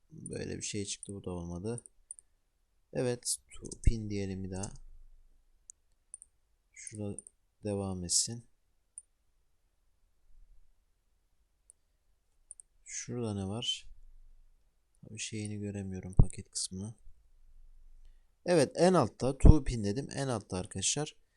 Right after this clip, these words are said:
Şu T O doksan iki tire iki package two pin falan filan transfer.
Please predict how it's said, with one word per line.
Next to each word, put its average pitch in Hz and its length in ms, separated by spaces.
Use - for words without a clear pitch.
Şu - 360
T 143 400
O 139 460
doksan 127 380
iki 127 260
tire 123 300
iki 117 400
package 139 380
two 135 280
pin 143 320
falan 123 380
filan 117 320
transfer. 120 520